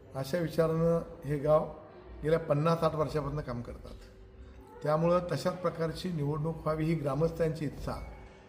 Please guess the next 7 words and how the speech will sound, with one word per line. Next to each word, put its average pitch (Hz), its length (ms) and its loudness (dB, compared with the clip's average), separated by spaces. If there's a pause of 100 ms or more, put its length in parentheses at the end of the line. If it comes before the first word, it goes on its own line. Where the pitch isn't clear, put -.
(280)
आणि 165 180 0
त्या 165 240 -2
इच्छेला 165 480 0
आता, 165 340 -4 (960)
अं, 151 480 -2
भगवंताच्या 151 600 0
कृपेनं 156 380 -2